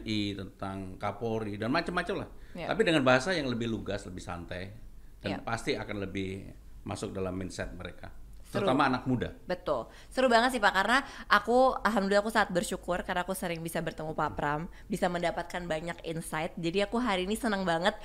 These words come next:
Speaker 2: bisa teman-teman yang nonton bisa tahu nih insight-insight dari Pak Pram.
Speaker 1: Dan saya hampir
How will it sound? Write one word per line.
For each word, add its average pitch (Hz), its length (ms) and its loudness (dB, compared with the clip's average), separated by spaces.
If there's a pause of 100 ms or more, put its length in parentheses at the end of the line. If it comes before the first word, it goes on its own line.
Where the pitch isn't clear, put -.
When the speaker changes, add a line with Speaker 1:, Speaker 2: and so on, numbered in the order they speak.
(160)
Speaker 2:
bisa 202 160 4
teman-teman 202 480 4
yang 202 160 0
nonton 196 320 2
bisa 214 240 2
tahu 214 240 6
nih 208 160 0
insight-insight 196 720 2
dari 175 320 4
Pak - 320 4
Pram. 170 400 4
Speaker 1:
Dan 127 240 8
saya 156 240 10
hampir 156 320 8